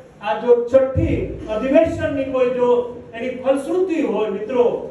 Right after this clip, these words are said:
તો એ ફલશ્રુતિ એ છે કે આપણે નેક બનીએ અને જ્યાં સત્ય હોય ત્યાં આપણે લખવાની તાકાત રાખીએ, કદાચ કંઈક છોડવાની તાકાત રાખીએ.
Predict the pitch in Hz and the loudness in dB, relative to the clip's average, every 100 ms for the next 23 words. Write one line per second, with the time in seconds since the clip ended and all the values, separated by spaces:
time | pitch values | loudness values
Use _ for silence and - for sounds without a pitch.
0 | - - 233 240 240 233 240 254 247 226 | -14 -12 -4 0 2 0 -2 -6 -10 -2
1 | 240 262 254 240 - - - - 208 196 | 2 2 2 -2 -4 -10 -14 -16 -10 -8
2 | 196 196 190 175 247 - 240 247 262 277 | -8 -8 -10 -4 -2 -2 0 0 2 0
3 | 269 - - - - 190 185 208 196 247 | 0 -2 -12 -18 -18 -12 -10 -8 -2 4
4 | 330 320 254 247 - 247 226 226 240 226 | 4 2 -4 -6 0 4 4 4 4 4
5 | - - - - 214 214 208 - 180 165 | 0 -8 -12 -16 -10 -8 -8 -8 -4 -2
6 | 233 254 311 320 311 269 254 254 226 233 | -2 2 2 2 0 0 0 0 -2 -2
7 | 226 220 214 202 208 220 220 220 220 214 | -2 -4 -8 -10 -8 -4 -4 -4 -8 -10
8 | - - 233 262 339 330 311 285 247 233 | -10 -2 4 6 4 2 0 -2 -4 -4
9 | 226 208 214 214 220 214 | -4 -6 -6 -8 -8 -10